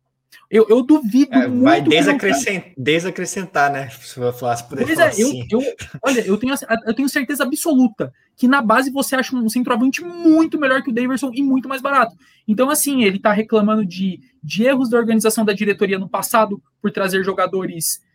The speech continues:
Speaker 1: que não acrescentariam. Um vídeo, o Lucas Lima, né, bem lembrado pelo nosso querido Felipe Silva. E, e, sabe, é uma bola de neve. Então, assim, ah, não é assim, "Ah, nada presta, não sei o que, não sei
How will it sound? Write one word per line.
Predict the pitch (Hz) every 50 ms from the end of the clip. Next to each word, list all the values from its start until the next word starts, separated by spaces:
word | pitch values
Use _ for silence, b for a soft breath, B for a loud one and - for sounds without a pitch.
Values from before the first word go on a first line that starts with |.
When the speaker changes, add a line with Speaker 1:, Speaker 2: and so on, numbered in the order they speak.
| _ _
Speaker 1:
que | _ - 190
não | 196 208 208
acrescentariam. | 208 208 226 202 196 220 196 - 190 208 226 294 302 285
Um | 247
vídeo, | 180 180 220 240 190 208 220
o | 202
Lucas | 202 196 - 190 165
Lima, | 180 220 277 285 247
né, | 214 214
bem | 202 202 196
lembrado | 196 190 180 185 185 185 175
pelo | - 190 180 180
nosso | 180 175 175 - - -
querido | - 196 190 185 -
Felipe | - 214 202 202 - -
Silva. | - 254 277 339 381 - _ _ _ _ _ _ _ _ _ _ _ _ _ -
E, | 330 339 349 359 349 330 -
e, | 294 302
sabe, | - 427 453 370 269 226 202 190
é | 196
uma | 214 240 285 311 320 320 269
bola | 220 214 247 254 277 302
de | 302 - 403
neve. | 381 349 294 226 220
Então, | 220 208 247 233
assim, | 254 277 - 311 311
ah, | 294 269
não | 277 285
é | 277
assim, | 277 269 -
"Ah, | 285 311 330 330 311
nada | 302 269 277 262
presta, | - - 285 294 285 277 277
não | 262
sei | 247 277
o |
que, | 226 269
não |
sei | 262